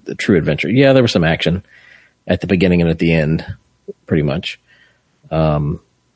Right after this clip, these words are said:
but overall, that's what it was to me. Um, the, the characters that are not Paul Bettany and, uh, Russell Crowe,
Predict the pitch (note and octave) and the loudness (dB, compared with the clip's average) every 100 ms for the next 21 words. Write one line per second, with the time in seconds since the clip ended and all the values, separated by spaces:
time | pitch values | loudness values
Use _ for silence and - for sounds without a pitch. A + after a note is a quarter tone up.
0 | _ _ _ _ _ - C3+ - - - | _ _ _ _ _ 0 2 2 -4 -20
1 | _ _ _ - B2+ A#2 G#2 F#2+ F#2 - | _ _ _ 2 4 6 4 4 0 0
2 | D#2 D#2 D#2+ - A#1 - - _ _ _ | -4 -4 -8 -8 -10 -10 -14 _ _ _
3 | - E2+ E2 G2 - _ - G2 D#2+ - | -10 -8 -6 -8 -10 _ 2 2 0 -10
4 | _ _ _ _ _ _ _ _ _ _ | _ _ _ _ _ _ _ _ _ _
5 | - F#2+ - A#2 C#3 - - C3 B2+ A2+ | -2 -2 0 0 0 -2 0 2 2 0
6 | - - G2+ F2+ E2+ E2+ F2 - - - | -6 -2 2 2 2 2 0 -4 -14 -20
7 | _ _ _ _ _ _ _ _ _ G2 | _ _ _ _ _ _ _ _ _ 0
8 | E2+ E2 D2 D#2+ D#2 - D#2 D2+ D2 - | 2 0 0 0 -2 -2 -4 -4 -8 -12
9 | _ _ _ _ _ D#2+ C#2+ C#2+ - _ | _ _ _ _ _ -6 -4 -6 -10 _
10 | _ _ _ _ G#2+ F#2 E2 - E2 - | _ _ _ _ -2 0 -2 -2 0 0